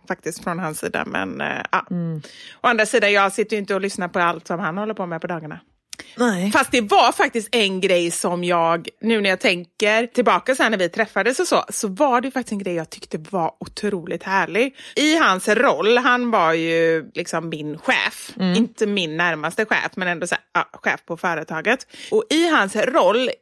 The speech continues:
Speaker 1: så ingick det ju väldigt mycket liksom prata inför folk och föreläsningar och sådär.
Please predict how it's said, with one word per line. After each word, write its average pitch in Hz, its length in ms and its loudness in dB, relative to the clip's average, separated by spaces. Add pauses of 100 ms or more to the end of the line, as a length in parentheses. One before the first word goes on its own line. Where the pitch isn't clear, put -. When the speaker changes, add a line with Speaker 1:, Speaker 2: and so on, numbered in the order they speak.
(160)
Speaker 1:
så - 180 -2
ingick 202 480 0
det 277 60 0
ju 247 120 -2
väldigt 170 400 -2
mycket 175 360 -6
liksom 160 340 -6
prata 208 420 2
inför 190 240 -4
folk 180 580 0
och 175 120 -4
föreläsningar 165 1400 0
och 151 280 -2
sådär. 175 340 -2